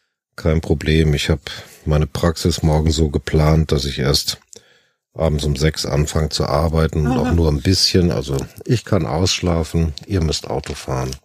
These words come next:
Speaker 2: Ja, ach, mal gucken, was wir machen. Also wir sind ja in so einem, so einem improvisierten Kurzurlaub und hatten heute einen wunderschönen Tag. Äh,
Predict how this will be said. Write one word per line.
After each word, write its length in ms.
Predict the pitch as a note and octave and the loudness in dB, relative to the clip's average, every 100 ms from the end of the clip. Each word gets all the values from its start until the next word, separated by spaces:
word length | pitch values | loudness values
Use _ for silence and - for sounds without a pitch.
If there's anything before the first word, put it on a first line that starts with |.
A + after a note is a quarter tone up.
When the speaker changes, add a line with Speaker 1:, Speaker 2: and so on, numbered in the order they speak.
| _ _ _ _ _ _ _ _ _ _ _ | _ _ _ _ _ _ _ _ _ _ _
Speaker 2:
Ja, 360 | - F#2+ E2+ G2+ | -2 0 2 0
ach, 160 | - A2 | 0 2
mal 160 | B2 A2 | 2 2
gucken, 280 | B2+ - | -2 2
was 200 | F#2+ F2+ | 0 2
wir 80 | F#2 | 2
machen. 340 | F#2 F#2+ G2 F#2+ | 2 0 0 2
Also 220 | G2 G2 | 2 2
wir 80 | G#2 | 2
sind 160 | A2+ | 2
ja 80 | G#2+ | 2
in 100 | G2+ | 2
so 80 | G2 | 0
einem, 200 | F#2 G2 | 0 -2
so 80 | G#2 | -2
einem 120 | G2+ | 0
improvisierten 840 | C3+ B2+ - A2 G2+ G2 A#2+ - C3+ | 0 0 2 0 2 2 2 2 -2
Kurzurlaub 800 | - D3+ - D3 C#3 C3+ C3 | 2 0 2 0 2 2 0
und 180 | - G#2 | -4 -2
hatten 200 | G2+ G#2+ | -2 0
heute 160 | G#2 - | 0 2
einen 140 | F#2 | 2
wunderschönen 520 | G#2 D3+ D3 - A#2+ A2 | 2 2 0 2 2 4
Tag. 300 | A#2 A2 - - - - - - - - _ - | 2 0 -12 -20 -20 -20 -20 -20 -20 -20 _ -6
Äh, 320 | - G2+ G2+ | 2 2 2